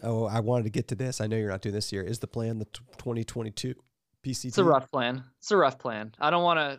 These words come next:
Speaker 2: fully commit to it 'cause I have commitment issues. But other than that,
Speaker 1: <laughs>
Speaker 2: uh, that's, that's the rough plan. Yeah,
Speaker 1: What
Speaker 2: that's
Speaker 1: is,
Speaker 2: the rough plan.
Speaker 1: um, what is, like, w-, what are your big hiking projects this year?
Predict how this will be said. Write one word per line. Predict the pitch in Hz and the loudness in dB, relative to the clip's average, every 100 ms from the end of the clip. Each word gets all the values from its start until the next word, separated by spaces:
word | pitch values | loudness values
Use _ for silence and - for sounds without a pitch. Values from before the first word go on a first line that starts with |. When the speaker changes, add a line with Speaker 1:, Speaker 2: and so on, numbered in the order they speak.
| - | -12
Speaker 2:
fully | - 160 160 170 | -12 -6 -4 -4
commit | 165 180 165 160 | -6 -8 -8 -6
to | 175 | -4
it | 175 - | -4 -4
'cause | 127 117 - _ _ | -10 -12 -16 _ _
I | 131 | -2
have | 131 | -2
commitment | 131 131 151 156 | -4 -8 -8 -8
issues. | 156 165 160 | -8 -8 -10
But | - 131 131 | -2 0 2
other | 147 139 | 0 -2
than | 131 | -2
that, | 131 127 120 | 0 2 2
Speaker 1:
<laughs> | 104 - - - - | 2 0 -8 -12 -8
Speaker 2:
uh, | 110 110 | -6 -4
that's, | 131 127 - - - _ | -2 -2 -4 -12 -16 _
that's | 160 147 | 0 0
the | 147 | -2
rough | 127 113 - | -4 -4 -8
plan. | 113 107 107 | -14 -12 -12
Yeah, | 104 101 - | -10 -12 -14
Speaker 1:
What | 110 | -6
Speaker 2:
that's | 135 165 | -2 -2
Speaker 1:
is, | |
Speaker 2:
the | 127 | -2
rough | 104 | -4
plan. | 123 | -2
Speaker 1:
um, | 120 107 101 95 _ | 0 0 -4 -10 _
what | 101 120 135 | -8 -4 -2
is, | 131 | -4
like, | 113 104 | -4 -8
w-, | - 98 - | -8 -14 -8
what | 117 | -6
are | 123 | -4
your | 113 | -4
big | 101 110 | -2 -4
hiking | 104 139 - 110 104 | -4 -10 -6 -6 -6
projects | - 104 104 98 98 - | -6 -4 -2 -4 -6 -6
this | 104 117 | -6 -4
year? | 101 95 | -4 -6